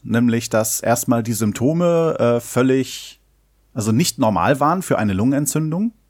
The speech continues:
Also nicht so hundertprozentig, denn im Grunde ging's ja mit Fieber los und das über eine ganz lange Zeit, ohne weitere Symptome aufzuzeigen. Das nennt man dann auch schon atypisch. Ich dachte, das nennt man asymptomatisch. Aber zu atypisch gehört dann auch, äh, dass es ein sehr spezieller Virus war, der eine spezielle,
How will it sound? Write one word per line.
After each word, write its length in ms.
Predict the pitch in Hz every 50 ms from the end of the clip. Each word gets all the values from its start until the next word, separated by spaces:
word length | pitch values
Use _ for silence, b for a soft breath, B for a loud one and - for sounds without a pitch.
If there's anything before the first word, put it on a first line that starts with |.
| _ _ _ _ _ _ - -
Also 160 | 104 - 98
nicht 140 | 117 - -
so 80 | 117
hundertprozentig, 760 | 107 117 139 147 147 - 147 135 - 143 143 139 - 143 131
denn 140 | - 110 104
im 80 | 110 107
Grunde 260 | 98 110 127 254 214
ging's 240 | - 101 120 120 -
ja 100 | - 202
mit 160 | 202 196 -
Fieber 280 | - - - 110 107 98
los 320 | 95 92 110 143 156 -
und 140 | - 110 90
das 160 | 104 101 -
über 160 | 131 107 104 92
eine 160 | - 101 95
ganz 240 | - 101 113 123 -
lange 220 | 110 101 95 92
Zeit, 340 | - - 92 98 131 135 -
ohne 220 | 113 120 120 92
weitere 320 | 98 101 113 117 107 107 101
Symptome 420 | 87 98 95 - - 101 95 101
aufzuzeigen. 800 | - - - - - - - - - 80 80 80 78 107 151 156 - _ _ b b b b -
Das 160 | 127 - 160
nennt 120 | 180 180
man 120 | 208 143 135
dann 100 | 127 104
auch 140 | 113 160
schon 180 | - - 131 117
atypisch. 540 | - 107 110 - - 117 113 - 190 190 -
Ich 80 | 107
dachte, 240 | - 120 110 - -
das 160 | 104 101 -
nennt 100 | - 110
man 160 | 107 104 101 -
asymptomatisch. 1000 | - 98 104 107 107 117 110 - 95 92 82 101 - - 185 240 - - - _ B B B B B B B B B B B
Aber 280 | B 107 120 165 175 175
zu 160 | - - 147
atypisch 540 | 104 135 127 - 180 190 - 180 175 - -
gehört 240 | - 117 123 127 -
dann 160 | 101 95 -
auch, 320 | - 92 120 135 - -
äh, 160 | 110 107 107
dass 220 | 101 - 107 - -
es 160 | 113 107 -
ein 320 | - 92 98 107 107 107
sehr 120 | 95 107 117
spezieller 460 | - - 117 - - 107 95 90 82
Virus 300 | 110 147 143 151 - -
war, 200 | 120 117 120 120
der 200 | 107 107 104 104
eine 180 | 98 95 98 95
spezielle, 640 | - - 95 - - - 98 101 110 107 104 107